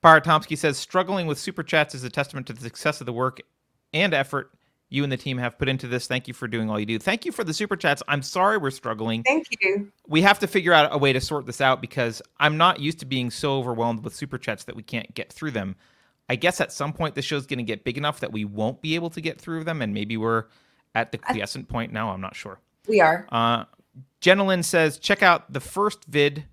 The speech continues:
Speaker 1: Work Begins, on the White House Instagram. It is completely anti-diverse and also just depressing."
Speaker 2: Okay.
Speaker 1: Thank you for that. I don't, I
Speaker 2: Thank
Speaker 1: n-, haven't
Speaker 2: you.
Speaker 1: seen it. Sandman says, "Run, runner."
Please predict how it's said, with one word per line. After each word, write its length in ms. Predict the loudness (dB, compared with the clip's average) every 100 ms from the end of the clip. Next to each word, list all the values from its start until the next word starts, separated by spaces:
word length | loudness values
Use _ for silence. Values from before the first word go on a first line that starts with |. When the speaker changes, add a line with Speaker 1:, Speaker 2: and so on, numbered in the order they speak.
| _ _ -6
Speaker 1:
Work 280 | -2 -2 -4
Begins, 460 | -2 0 0 -4 -6
on 200 | -4 -4
the 80 |
White 260 | 2 2 2
House 360 | 0 0 0 -4 -10
Instagram. 560 | -10 -8 -2 -2 -2 -6 _ _
It 100 | -2
is 120 | -2
completely 520 | -4 -12 -8 -6 -6 -6
anti-diverse 760 | -4 -4 -6 -4 -6 -8 -14 _
and 140 | -8 -6
also 280 | -6 -6
just 220 | -10 -12 -16
depressing." 380 | -10 -10 -12 -20 _ _ _ _ _
Speaker 2:
Okay. 300 | -12 -10 -10 -12
Speaker 1:
Thank 180 | -16 -12
you 60 | -14
for 160 | -12
that. 200 | -12 -12 -12
I 60 | -16
don't, 160 | -16 -12
I 100 | -2
Speaker 2:
Thank 260 | -2 2
Speaker 1:
n-, 60 | 2
haven't 100 | 2
Speaker 2:
you. 60 |
Speaker 1:
seen 160 | -2 -10
it. 100 | -12 _ _ _ _ _ _ _ _
Sandman 600 | -4 2 2 4 4 2
says, 340 | 2 2 2 2
"Run, 540 | 4 8 8 4 -4 -10 _
runner." 420 | -2 0 2 -2